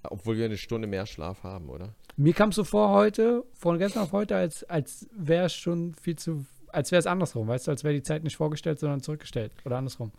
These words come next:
Speaker 1: Dass sie das nicht
Speaker 2: Vorgestellt.
Speaker 1: umstellen, dass sie das nicht abschaffen, das ist echt so strange, dass echt die Europäische Union sich da nicht einig wird, zu sagen so, fuck it.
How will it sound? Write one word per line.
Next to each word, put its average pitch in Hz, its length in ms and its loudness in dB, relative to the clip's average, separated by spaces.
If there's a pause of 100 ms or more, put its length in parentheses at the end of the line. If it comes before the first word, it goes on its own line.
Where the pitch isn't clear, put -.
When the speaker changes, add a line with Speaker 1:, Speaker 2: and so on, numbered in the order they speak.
(260)
Speaker 1:
Dass - 180 4
sie - 100 2
das 110 100 6
nicht - 60 4
Speaker 2:
Vorgestellt. 135 340 0
Speaker 1:
umstellen, 95 400 -4
dass - 100 -6
sie - 80 -8
das - 160 2
nicht 147 240 -8
abschaffen, - 680 -4
das 78 180 -12
ist - 260 -6
echt - 260 -8
so 156 200 -8
strange, 143 500 -10 (380)
dass - 280 -10 (100)
echt - 180 -12
die - 180 -8
Europäische 117 800 -2
Union 113 540 -8
sich 123 160 -12
da 113 160 -8
nicht 135 220 -14
einig 107 480 -8
wird, 82 280 -10 (540)
zu 104 120 -10
sagen 104 420 -2
so, 101 240 -4
fuck - 320 -10
it. - 260 -14